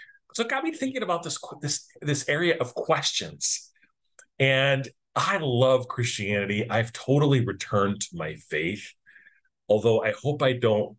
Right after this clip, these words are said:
aren't one of those people that, like, have reconverted to Christianity and then turn a whole bunch of people off by sharing that, 'cause I think that's kind of a big issue, because there's a lot of recovering Christians out there.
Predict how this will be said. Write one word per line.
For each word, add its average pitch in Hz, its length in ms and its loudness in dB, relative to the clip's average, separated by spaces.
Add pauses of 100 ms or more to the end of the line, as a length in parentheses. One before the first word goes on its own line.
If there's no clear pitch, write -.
(120)
aren't 107 180 0
one 107 100 0
of 101 60 0
those 98 160 0
people 104 380 -4
that, 92 140 2
like, 87 360 0
have 87 200 -4
reconverted 92 600 -4
to 92 60 -6
Christianity 87 720 -2
and 90 100 -2
then 82 140 -4
turn 87 240 -4
a 85 60 -6
whole - 200 0
bunch 82 280 -2
of 80 80 -10
people - 420 -4
off 76 480 0 (440)
by 90 140 2
sharing 82 460 -2
that, 107 240 2
'cause - 80 -8
I 92 160 -8
think 196 180 -4
that's 180 200 -2
kind 196 280 -2
of 131 80 0
a - 80 -4
big 87 400 -4
issue, 135 520 0 (580)
because 131 300 -2
there's 123 160 0
a 120 40 6
lot 110 400 4
of 127 260 2 (220)
recovering 117 840 0
Christians 127 520 -2
out 139 220 -6
there. 151 380 -2